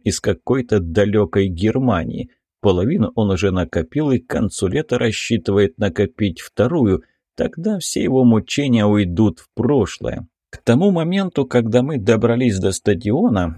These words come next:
я уже знал, как можно вычислить, утопленная ли ранее машина продаётся или нет, у кого пробить в угоне автомобиль или нет, как понять, была ли она в аварии, и массу других хитростей. И вообще –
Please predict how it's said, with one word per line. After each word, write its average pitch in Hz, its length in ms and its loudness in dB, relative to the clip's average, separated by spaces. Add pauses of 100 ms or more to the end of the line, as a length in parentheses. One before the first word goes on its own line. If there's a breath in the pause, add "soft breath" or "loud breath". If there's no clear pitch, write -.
я 107 220 2
уже 180 280 0
знал, 139 240 -4
как - 220 -6
можно 127 360 2
вычислить, 107 840 0
утопленная - 880 -4
ли 120 100 2
ранее 117 400 2
машина 110 500 2
продаётся 107 800 0
или 117 360 -2
нет, 107 420 2 (300 soft breath)
у 113 100 -2
кого 165 300 0
пробить 98 460 -2
в 101 80 2
угоне 113 540 2
автомобиль 101 760 0
или 98 200 0
нет, 131 400 0
как - 200 -6 (100)
понять, 143 480 -2 (240)
была 131 400 0
ли 113 80 2
она 104 260 0
в 104 80 2
аварии, 117 480 2
и 110 60 2
массу 110 520 2
других 131 500 -2
хитростей. 101 920 -2
И 165 100 -2
вообще – 190 580 -4